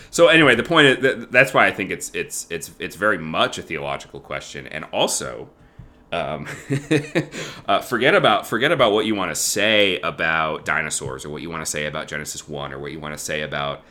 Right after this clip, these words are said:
how old the earth is. Like, not forget about it in the sense that it doesn't matter. I think some of those questions matter more than others, but, but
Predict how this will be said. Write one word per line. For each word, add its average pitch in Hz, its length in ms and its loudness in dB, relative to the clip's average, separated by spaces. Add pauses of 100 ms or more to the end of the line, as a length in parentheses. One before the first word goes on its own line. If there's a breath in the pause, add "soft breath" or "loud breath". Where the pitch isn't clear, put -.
how - 160 -8
old 80 220 -8
the 71 140 -10
earth 76 200 -8
is. 69 140 -12
Like, 82 180 -6 (600 loud breath)
not 151 260 4
forget 120 220 2
about 107 220 4
it 85 80 2
in 92 80 -4
the 87 80 -4
sense 95 220 -4
that 82 100 -4
it 76 80 -8
doesn't 73 240 -8
matter. 82 600 0 (880)
I 104 60 -10
think 85 160 -8
some 85 160 -6
of 78 60 -6
those 78 120 -6
questions 76 420 -8
matter 76 320 -4
more 73 240 -6
than 67 140 -12
others, 76 380 -8
but, 95 320 0 (360 loud breath)
but 117 540 4